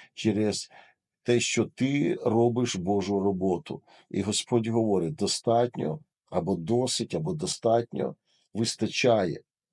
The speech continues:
благодаті Христа, Божої благодаті». І коли ти немічний, коли ти слабкий, Я в цій немочі і слабкості, я проявляю свою велич і свою силу. Амінь.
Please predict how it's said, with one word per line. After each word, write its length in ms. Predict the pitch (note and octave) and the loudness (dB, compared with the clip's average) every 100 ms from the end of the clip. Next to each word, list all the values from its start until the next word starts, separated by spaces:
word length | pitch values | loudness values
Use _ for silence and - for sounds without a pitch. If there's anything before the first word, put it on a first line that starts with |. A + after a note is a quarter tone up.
| _ | _
благодаті 880 | E2 G#2+ G2 G2 E2+ A#2+ A#2+ - G#2 | 0 2 4 2 2 2 2 -2 -4
Христа, 640 | - G#2 G2 - G#2+ F2 | -2 -2 -2 -2 -2 -2
Божої 440 | D#2 G#2 A2 G2 F2+ | 0 0 2 2 0
благодаті». 920 | E2+ F#2+ F#2+ F#2 G#2+ G#2+ - G2+ - _ - - - | 0 -2 -2 -4 -2 -2 -4 -6 -6 _ -20 -20 -10
І 440 | - G#2+ G#2 F#2+ - | 0 2 4 2 0
коли 320 | G#2+ A2 B2 | 0 2 2
ти 200 | B2 G#2 | 2 0
немічний, 960 | F#2+ G#2+ B2+ C3 C3 A#2+ - A#2+ - D3 _ _ - | 2 2 2 2 -2 -4 -4 -4 -4 -8 _ _ -20
коли 260 | - G2+ G#2+ | -2 2 2
ти 180 | - G2+ | 0 -4
слабкий, 880 | - G2+ F2 - A2+ A#2 B2+ B2+ - _ _ _ | -2 -2 -4 -6 -4 -2 -2 -4 -12 _ _ _
Я 460 | F#2 G2 A#2 A#2 G2+ | -2 4 4 6 2
в 80 | F2+ | 0
цій 300 | - A2+ G2+ | -2 0 2
немочі 600 | A2 B2+ B2+ A#2+ - B2+ | 4 4 2 0 -2 -2
і 160 | - | -4
слабкості, 680 | - A#2+ A2+ - G2+ - G2+ | 0 2 2 0 -8 -6 0
я 140 | G#2 | 2
проявляю 580 | G2 G2 G2+ G#2 A#2 G#2 | 2 2 2 4 2 2
свою 460 | G2 - G2+ A2 C3+ | 0 -2 0 0 0
велич 600 | B2 B2+ A#2+ A2+ G2 - | 2 4 4 2 -2 -4
і 100 | F#2+ | -6
свою 440 | - F#2 F#2 F#2+ | -4 -4 -2 -2
силу. 500 | F2+ - G2+ F2+ E2 | -4 -4 -2 -2 -4
Амінь. 540 | F2 G2 G2+ E2+ D#2 | -4 -4 -4 -6 -8